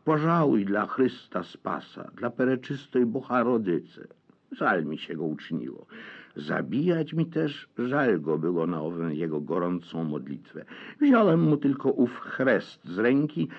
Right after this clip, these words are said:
a wyciąłem go plawą przez plecy. "Uciekaj do maciery, dziczy synu". No, zlitował się nad chłopakiem, ale przy okazji wziął chrest, krzyż, zapewne złoty,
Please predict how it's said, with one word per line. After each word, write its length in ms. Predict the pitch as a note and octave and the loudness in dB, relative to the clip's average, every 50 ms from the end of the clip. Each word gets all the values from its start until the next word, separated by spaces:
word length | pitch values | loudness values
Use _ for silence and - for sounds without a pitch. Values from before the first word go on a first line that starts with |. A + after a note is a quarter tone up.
| - - - | -14 -8 -4
a 100 | C3 C3+ | 0 2
wyciąłem 460 | C3+ C3 B2+ - E3 D3+ B2+ B2+ B2+ | 2 2 2 4 4 4 6 6 6
go 140 | A2 G#2+ G2+ | 4 4 0
plawą 560 | - - A#2+ A#2+ B2+ C3 C3 B2 A#2+ A2+ A#2+ | 0 0 0 2 2 2 2 2 2 0 0
przez 320 | A2+ - - G#2+ - - - | -2 -4 -6 -6 -6 -6 -8
plecy. 480 | - - D#2+ B1+ A1+ - - - - - - - - - | -4 -2 -2 -2 -2 -6 -12 -16 -16 -16 -18 -16 -4 2
"Uciekaj 580 | A3 A#3 A3+ G#3+ G#3+ G#3 G#3+ F3+ F3 D#3 D3 B2+ | 2 2 4 4 0 0 2 2 2 2 4 4
do 100 | C3+ C3+ | 4 4
maciery, 560 | C3 A2+ A2 A2 B2 B2+ A2+ G2 F#2+ F#2 D#2+ | 4 4 2 2 2 2 4 4 4 2 0
dziczy 560 | C#2 D2 - B2+ - - - - - G#2+ F#2 | 0 0 0 -2 -2 -2 -12 -12 -8 -8 -8
synu". 400 | - - - F2 C#2+ - - - - - _ _ _ _ _ _ - - - - | -6 -4 -4 -4 -4 -4 -8 -14 -20 -20 _ _ _ _ _ _ -20 -12 -4 0
No, 300 | D#3 D#3 F3 A#3 D#4+ - - _ - - - - - G#2 | 0 2 2 0 -2 -4 -10 _ -20 -20 -18 -10 -6 -4
zlitował 600 | G2+ A#2+ D#3 F3+ F3 - F#3+ D#3+ C3 B2 G#2 - | -2 0 0 0 2 4 4 6 6 4 4 2
się 140 | - A2+ | 0 -2
nad 200 | A2 G#2 F#2 - | -2 -2 -2 -4
chłopakiem, 560 | - - A2 F2+ - - B2 B2+ - D3+ D3 B2+ | -6 -4 -4 -2 0 0 -2 0 0 0 2 2
ale 220 | B2 B2+ B2 B2+ - - - - - - - - | 4 2 2 0 -2 -8 -20 -20 -20 -20 -18 -10
przy 180 | - - B3+ A#3 | -4 0 2 4
okazji 500 | G3 F#3+ - E3+ E3 E3 E3+ E3+ E3 E3+ | 4 4 2 2 2 2 4 4 2 2
wziął 480 | F3+ G#3 G#3+ A3 A3 G3 D3+ B2+ A#2 | 2 4 4 6 6 8 8 6 6
chrest, 640 | - - - D3 D3 D3 C#3+ A2 - - - _ _ _ _ _ _ - | 2 0 -2 0 2 4 4 2 0 -6 -18 _ _ _ _ _ _ -14
krzyż, 480 | - - - D#3+ D#3+ E3+ E3 - - - - - - - - | -8 -2 2 2 2 2 0 -6 -14 -18 -20 -20 -16 -6 -2
zapewne 400 | C#3 D3 D3 D3+ D3+ D#3+ E3 F3 | 0 2 2 2 2 2 2 4
złoty, 500 | F3+ F#3+ F#3+ G3 F#3+ F3 F3 - A#2 | 4 6 6 6 6 4 4 2 0